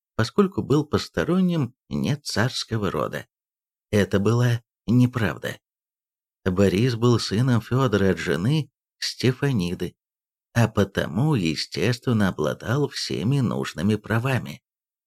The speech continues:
Фёдор Иванович сначала взял себе в жены Стефаниду Годунову. При этом он, скорее всего, ещё не был царём. Стефанида была, вероятно, вдовой, и у неё уже была дочь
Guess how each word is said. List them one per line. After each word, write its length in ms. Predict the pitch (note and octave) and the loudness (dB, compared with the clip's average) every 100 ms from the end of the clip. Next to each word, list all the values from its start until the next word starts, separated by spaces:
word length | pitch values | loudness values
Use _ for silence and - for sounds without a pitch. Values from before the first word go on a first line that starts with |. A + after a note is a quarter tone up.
| _ _ _ _ _ _ - | _ _ _ _ _ _ 0
Фёдор 340 | C#3+ C#3+ C3 | 6 6 6
Иванович 520 | B2+ A#2+ A#2 A#2+ A#2 | 6 6 6 4 2
сначала 500 | - G#2 - G#2+ G#2+ | 2 2 2 2 4
взял 340 | E2+ F2+ G2+ F#2+ | 2 2 4 2
себе 320 | - F2+ F#2+ | 2 4 4
в 60 | E2 | 4
жены 340 | G#2 G#2 G2 | 2 2 2
Стефаниду 840 | - G2 - B2 G2 C#2+ B1+ C2 - - | 0 -4 -2 0 0 -2 -2 -4 -6 -6
Годунову. 720 | F2+ F#2+ A#2+ A#2 C2 G1+ - _ _ _ _ | 0 0 2 0 -2 -6 -10 _ _ _ _
При 180 | - C3 | 0 2
этом 300 | F#3+ F#3+ A#2 | 0 0 -2
он, 160 | D3 D#3 | -2 -4
скорее 400 | - D#2+ E2 F2 | -2 0 0 -2
всего, 280 | - C#3 E3 | -4 -2 0
ещё 320 | G2+ - C#3 | -2 -2 -2
не 220 | G2+ F2 | 0 -2
был 200 | C3 B2 | -2 -2
царём. 580 | - F2 - G1+ B1+ - _ _ _ _ _ | -2 -4 -4 -6 -8 -10 _ _ _ _ _
Стефанида 640 | - A#2 A2 G#2+ G#2+ G#2 F#2 | -2 2 4 4 4 4 4
была, 240 | G2+ F#2+ | 6 6
вероятно, 540 | F#2 F#2 F#2 F2 F#2 | 4 4 4 2 0
вдовой, 520 | E2 F2 G2+ C#3+ A#2 - _ _ - | 0 0 2 2 0 -6 _ _ 4
и 120 | B2 | 6
у 140 | G#2 | 8
неё 400 | G#2 G#2 A#2 B2+ - | 6 6 2 0 0
уже 260 | A2+ G2+ | 0 2
была 280 | G2 G#2+ G#2 | 2 2 2
дочь 420 | F#2 C3+ B2+ - | 2 0 -2 -8